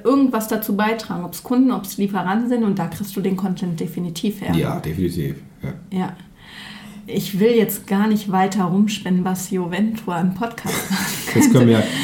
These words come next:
Speaker 2: gleich beim Kaffee noch nach
Speaker 1: Das
Speaker 2: dem
Speaker 1: machen wir
Speaker 2: Aufnehmen
Speaker 1: gleich beim
Speaker 2: reden.
Speaker 1: Kaffee, weil, ähm, es sind jetzt tausend Ideen in meinem Kopf. Aber, ähm, Podcast ist definitiv ein Marketing-Tool und das, ähm, haben wir jetzt eigentlich schon in zwölf,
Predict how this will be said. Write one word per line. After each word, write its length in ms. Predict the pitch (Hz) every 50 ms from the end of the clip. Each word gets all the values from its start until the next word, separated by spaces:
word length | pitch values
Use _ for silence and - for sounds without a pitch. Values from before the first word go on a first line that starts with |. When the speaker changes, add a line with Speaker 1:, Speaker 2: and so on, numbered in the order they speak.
| 135
Speaker 2:
gleich 200 | 127 113 113 113
beim 140 | 117 104 95
Kaffee 260 | 87 110 104 - 104
noch 240 | 92 90 85 85 90
nach 80 | 92 92
Speaker 1:
Das 120 | 254 247 254
Speaker 2:
dem 60 | 285
Speaker 1:
machen 100 | 269 277
wir 60 | 320
Speaker 2:
Aufnehmen 140 | 320 262 226
Speaker 1:
gleich 260 | 214 226 240 254 -
beim 100 | - 214 208 202
Speaker 2:
reden. 80 | 196
Speaker 1:
Kaffee, 320 | - - 254 - 220 226 220 - - - - - -
weil, 260 | 208 208 214 220 240 233 -
ähm, 220 | 202 214 220 208 -
es 120 | 202 202
sind 120 | 196 233 233
jetzt 240 | 233 214 - - -
tausend 400 | 208 220 220 262 262 269 220 -
Ideen 340 | 202 202 170 196 220 240 233
in 100 | 214 196
meinem 220 | 180 170 180 185
Kopf. 340 | - - 220 220 - - - - - - - - - - - - _ _ _ _ _ _ _
Aber, 420 | - 208 208 214 214 214 214 214 208 202 - -
ähm, 640 | 202 214 208 202 196 196 196 196 196 196 196 196 202 - - - - - -
Podcast 440 | - 247 247 247 - 269 247 247 -
ist 200 | - 202 - -
definitiv 520 | 233 226 226 262 220 214 214 - 220 214
ein 60 | - 214
Marketing-Tool 760 | 220 240 262 254 247 - - 180 165 175 160 - - 170 170
und 200 | 165 165 180 175
das, 220 | 180 170 - - - -
ähm, 580 | - 185 185 170 170 180 180 180 180 190 - - - - -
haben 160 | 202 185 185
wir 100 | 185 214
jetzt 220 | 240 247 247 - -
eigentlich 280 | 185 190 202 202 196 -
schon 260 | 233 220 220 220 -
in 300 | 196 202 208 208 202 196
zwölf, 400 | 196 - - 208 226 233 233